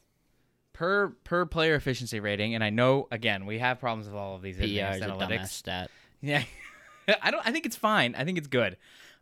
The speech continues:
Speaker 1: Um, he's the best player in the conference of any rotation player getting any serious minutes at all. Um, he's the best player in the Pac-twelve.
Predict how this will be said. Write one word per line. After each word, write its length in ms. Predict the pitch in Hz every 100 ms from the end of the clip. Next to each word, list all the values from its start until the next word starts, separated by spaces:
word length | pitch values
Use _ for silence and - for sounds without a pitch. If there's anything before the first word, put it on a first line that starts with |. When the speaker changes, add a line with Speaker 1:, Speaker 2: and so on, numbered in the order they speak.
| -
Speaker 1:
Um, 320 | 131 120 117 -
he's 260 | 190 202
the 80 | 175
best 280 | 147 151 -
player 280 | 143 131 127
in 140 | - 135
the 60 |
conference 520 | 117 135 120 113 104 113
of 100 | 110
any 240 | 139 139
rotation 480 | 127 117 127 113 120
player 260 | 101 104 101
getting 240 | 104 107
any 140 | 104 107
serious 420 | - 104 101 -
minutes 300 | 104 101 -
at 80 | 98
all. 280 | 92 92 - - - - _ -
Um, 600 | 123 110 104 101 95 98 -
he's 240 | - 147
the 60 | 139
best 200 | 127 127
player 280 | - 120 113
in 200 | - 113
the 60 | 107
Pac-twelve. 640 | 117 104 - 101 87 -